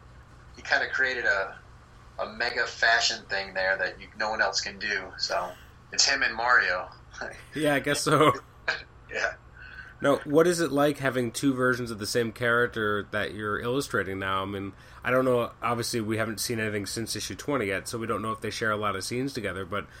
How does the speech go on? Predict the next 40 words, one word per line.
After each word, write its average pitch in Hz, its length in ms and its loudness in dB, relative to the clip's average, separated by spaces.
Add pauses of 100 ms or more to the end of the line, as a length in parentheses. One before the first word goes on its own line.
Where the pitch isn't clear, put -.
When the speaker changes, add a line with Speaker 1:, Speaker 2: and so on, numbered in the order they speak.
(280)
Speaker 2:
um, 107 560 0
what 131 220 0
kind 143 180 2
of 120 60 0
nuances 117 680 0
do 107 100 -8
you 104 60 -6
try 110 180 0
to 107 80 -2
bring 110 580 -2 (300)
to 110 280 -2
distinguish 113 560 -4
these 104 160 -6
two 98 160 -10
characters? 110 580 0
'Cause 113 200 -4
they 110 100 0
are 113 160 8
essentially 107 380 -2
the 95 80 -4
same 95 240 -4
person. 107 440 -4 (800)
Speaker 1:
I've 165 320 4
only 208 200 -4
done, 175 500 0
uh, 131 460 0
another 135 300 0
scene 131 400 0
in 113 140 -14
issue 120 400 -2
twenty-two. 135 1040 -8
I 113 120 4
finished. 127 300 2
I'm 110 60 -4
working 120 240 -4
on 110 80 -2
issue 110 180 -4
twenty-three 117 480 -4
now, - 260 -2 (400)
um, 104 340 4